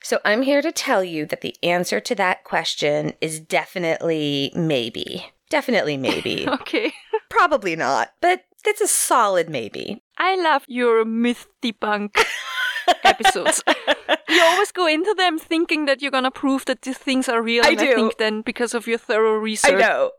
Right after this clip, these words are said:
Speaker 1: It's kind of a bummer. But also, I will say I'm still very open-minded to these sorts of things, because as much as we can't prove that it's a real thing, we also can't disprove it, you know? So maybe.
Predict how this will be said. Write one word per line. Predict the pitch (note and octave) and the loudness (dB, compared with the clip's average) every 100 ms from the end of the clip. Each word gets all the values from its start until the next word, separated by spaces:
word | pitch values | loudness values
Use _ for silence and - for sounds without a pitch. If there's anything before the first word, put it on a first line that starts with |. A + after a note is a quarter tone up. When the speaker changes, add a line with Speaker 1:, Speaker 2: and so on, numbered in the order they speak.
| - | -4
Speaker 1:
It's | - C4 | -4 0
kind | - C4+ | 4 4
of | A#3 | 2
a | A#3 | -2
bummer. | G#3+ G3+ F#3+ E3+ - - | 0 2 2 2 0 0
But | E4 - | 2 4
also, | D#4+ A4 F#4 B3+ G3+ - | 2 4 4 4 4 2
I | A3 | 0
will | A#3+ B3+ | 2 0
say | C4 A3 | 2 2
I'm | F3+ A3 | 2 0
still | - A3 | 0 2
very | G#3+ G#3+ G#3 | 4 2 2
open-minded | G3+ F#3+ F#3 F3 F3+ F#3 | 0 0 2 2 2 -2
to | F#3 | -2
these | E3+ D#3 - - | -2 -2 -2 -4
sorts | - - - | -2 -2 -4
of | E3+ | -2
things, | G3+ E3+ F3+ | -2 -2 -4
because | F#3+ G3+ F#3+ | -4 -2 0
as | G3 | 0
much | G3 G3 A3 | 2 0 0
as | A3 | -2
we | A3 | -4
can't | - A3+ G3+ F#3+ - - - | -2 0 2 2 -2 -10 -8
prove | - - G3+ F#3 F#3+ G3+ | -8 -2 2 2 2 0
that | G3+ F3+ | -2 -2
it's | - | -2
a | F3+ | -2
real | E3 E3 F#3 | 0 0 0
thing, | - C4+ C#4 D#4+ E4 | 2 2 4 0 0
we | A3 F#3+ | 0 2
also | F#3+ G3 G3 | 2 0 -6
can't | - F3+ E3+ - _ _ - | -2 0 0 -2 _ _ -14
disprove | F#3 E3+ - - E3+ - | -2 -2 -2 -6 -8 -6
it, | - - - _ - | -6 -6 -10 _ -2
you | B3 F#3 | 0 2
know? | D#3 D3 F#3 | 2 0 -2
So | - - F3+ D#3+ D#3+ F3+ - | -4 2 4 4 0 -6 -4
maybe. | F#3+ D3+ E3+ | 0 0 2